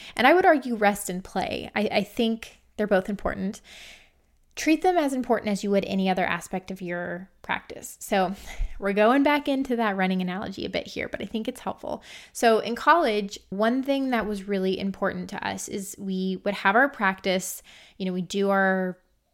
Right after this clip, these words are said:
five-mile warm up, we'd do our drills, we'd cool down, we'd stretch, and then we'd shower. But usually most of us would try to fit in a nap in the day.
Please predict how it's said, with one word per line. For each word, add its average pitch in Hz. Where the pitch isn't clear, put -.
five-mile 262
warm 240
up, 226
we'd 214
do 196
our 196
drills, 214
we'd 196
cool 202
down, 185
we'd 185
stretch, -
and 214
then 202
we'd 196
shower. -
But 226
usually 262
most 220
of 233
us 226
would 208
try 196
to 202
fit 180
in 175
a -
nap 185
in 247
the 262
day. 311